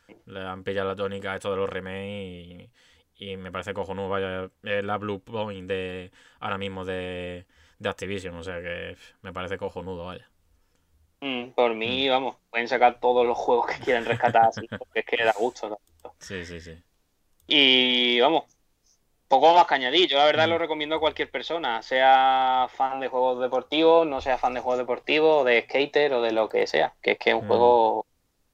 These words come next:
Speaker 2: que engancha y no, lo coges y no puedes soltarlo.
Speaker 1: Sí,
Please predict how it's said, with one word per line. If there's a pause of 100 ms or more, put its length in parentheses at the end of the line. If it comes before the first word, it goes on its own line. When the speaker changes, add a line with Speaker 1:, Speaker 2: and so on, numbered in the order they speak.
(580)
Speaker 2:
que
engancha
y
no,
lo
coges
y
no
puedes
soltarlo. (220)
Speaker 1:
Sí,